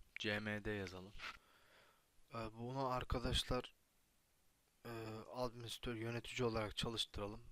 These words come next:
Ardından disk part yazıyoruz. Disk part'ta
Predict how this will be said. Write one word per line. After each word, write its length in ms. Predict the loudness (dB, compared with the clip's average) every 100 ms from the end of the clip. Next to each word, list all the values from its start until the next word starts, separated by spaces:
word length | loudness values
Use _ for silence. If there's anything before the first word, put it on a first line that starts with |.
| -2
Ardından 640 | 4 6 4 0 0 -2 -2 -12 -18 -20 -20 -20 _ _ _ -20 _ _ _ -20 -20 _ _ _ -14 -8 -8 -8 -12 -14 -10 -2
disk 340 | -2 -2 6
part 440 | 6 6 4 4 2 -6 -20 -20 -20 -20 -20 -20 -14 -2
yazıyoruz. 640 | 0 2 2 0 -2 -4 -4 -6 -10 -10 -14 -20 -20 -20 _ _ -20 -20 _ _ _ _ _ -20 -20 -20 -20 -20 -20 -20 -20 _ -6 2
Disk 280 | 4 6 8
part'ta 520 | 8 6 6 6